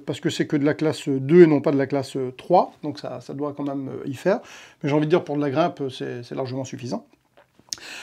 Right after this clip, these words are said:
Donc pour moi, euh, c'est, euh, c'est vraiment très bien. Je l'ai testé également sur des conditions, euh, sur des conditions de météo, euh, assez difficiles, parce qu'on a eu beaucoup, beaucoup de pluie. Et donc, vous l'avez vu dans le, <laughs> dans le petit test d'étanchéité que j'ai fait, elle est vraiment étanche. On,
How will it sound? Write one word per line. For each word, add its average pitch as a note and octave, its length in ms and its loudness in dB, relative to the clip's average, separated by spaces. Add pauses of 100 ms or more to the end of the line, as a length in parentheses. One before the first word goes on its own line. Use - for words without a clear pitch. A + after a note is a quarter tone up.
(160)
Donc A3 200 10
pour G#3 140 8
moi, A3 360 12
euh, F#3 460 12
c'est, F#3 260 6
euh, F3 200 6
c'est F3 140 2
vraiment G3 240 8
très F#3+ 160 4
bien. D3+ 180 2 (100)
Je C#3+ 140 -2
l'ai F#3+ 100 10
testé A#3 300 4
également G#3+ 380 8
sur G3 180 2
des F3 120 8
conditions, F#3 640 2
euh, D#3 240 2 (340)
sur - 160 -2
des E3+ 80 8
conditions F#3 340 2
de F#3 60 6
météo, F#3 480 10
euh, D3+ 380 4
assez F#3 240 2
difficiles, F3 520 2
parce F#3 200 0
qu'on E3 160 0
a D#3+ 40 6
eu D#3+ 80 6
beaucoup, F#3+ 420 0
beaucoup E3+ 260 -2
de - 40 -14
pluie. A3+ 300 0 (560)
Et C#3+ 80 -2
donc, F3 180 2
vous D3+ 60 2
l'avez D#3+ 220 6
vu E3+ 100 2
dans E3 100 2
le, D3 160 2
<laughs> - 60 -8
dans E3 120 2
le D3 120 0
petit D3 140 -10
test F#3 260 4
d'étanchéité D#3 600 0
que C#3+ 60 -2
j'ai C#3+ 100 0
fait, E3+ 220 -2 (300)
elle B2+ 120 -8
est B2 40 -8
vraiment F3 440 6
étanche. F#3+ 380 2
On, C3+ 120 -8